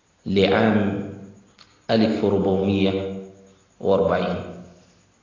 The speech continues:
أسأل الله تبارك وتعالى أن يعفو عنا ما قد سلف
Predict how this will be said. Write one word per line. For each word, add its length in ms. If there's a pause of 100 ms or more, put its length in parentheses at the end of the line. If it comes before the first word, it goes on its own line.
(1160)
أسأل 320
الله 500
تبارك 440
وتعالى 640
أن 300
يعفو 500
عنا 920
ما 460
قد 220
سلف 560